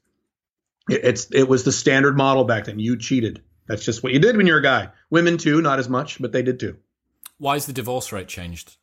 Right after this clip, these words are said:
Speaker 1: Because women are now allowed to do whatever they want. So back in the olden days, in, like, the nineteen fifties, which a lot of guys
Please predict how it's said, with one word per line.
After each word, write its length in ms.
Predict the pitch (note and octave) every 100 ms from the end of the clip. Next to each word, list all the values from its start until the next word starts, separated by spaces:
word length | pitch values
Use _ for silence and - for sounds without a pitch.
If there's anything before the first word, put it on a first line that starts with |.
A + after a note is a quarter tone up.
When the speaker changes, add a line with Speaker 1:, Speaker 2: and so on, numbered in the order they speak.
| _ _ _ _ _ _ _ _ _ _ _ _ -
Speaker 1:
Because 280 | D3+ E3
women 240 | D#3+ G3 G3
are 160 | F3 D#3
now 280 | D#3 E3+ E3
allowed 260 | D#3 D#3
to 60 | C#3
do 120 | D3
whatever 260 | C#3+ C3 B2
they 80 |
want. 380 | B2 B2 A#2 A2
So 120 | -
back 280 | B2+ D#3+ E3
in 60 | D3+
the 100 | D3
olden 260 | F3 E3
days, 240 | C3+ C3 B2
in, 80 | C3
like, 140 | A#2
the 80 | C3
nineteen 300 | C3 C3 A#2
fifties, 380 | C#3 C3+ A2+ B2+
which 120 | C3+
a 40 |
lot 200 | C3+ C#3
of 40 | C3
guys 300 | A#2+ A2+